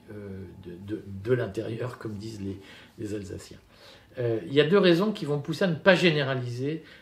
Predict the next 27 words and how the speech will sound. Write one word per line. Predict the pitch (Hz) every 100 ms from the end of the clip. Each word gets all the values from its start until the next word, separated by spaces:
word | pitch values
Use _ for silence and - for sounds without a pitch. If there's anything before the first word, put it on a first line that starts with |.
| _
la | 123
sécurité | 120 123 117 117 120
sociale | 110 113 - 104
à | 92
l'époque. | 98 - 180 190 - - - -
La | 113
première | - 160 160 135
raison, | 139 131 135 123 - _ _ - _
c'est, | - - 143 127 - - -
euh, | 123 117 110 107 101 95 98 _ _ _ - _ _ _ - _ -
qu'il | 170 147 135 - - - 135 127 131
y | 143
a | 139
une | 127 113
très | - 160
puissante | 131 131 143 127 117
mutualité, | 101 113 101 98 135 165
c'est-à-dire | 190 - 101 107 -
que | 110 - - - -
les | 123 123
caisses | 165 143 135
mutualistes | 123 127 123 131 -
créées | - 131 127 131 117 - - - _ -
spontanément | - 147 139 143 135 135 135 127 117 - - - -
au | 120
dix-neuvième | 120 123 127 120 120
siècle | - 127 -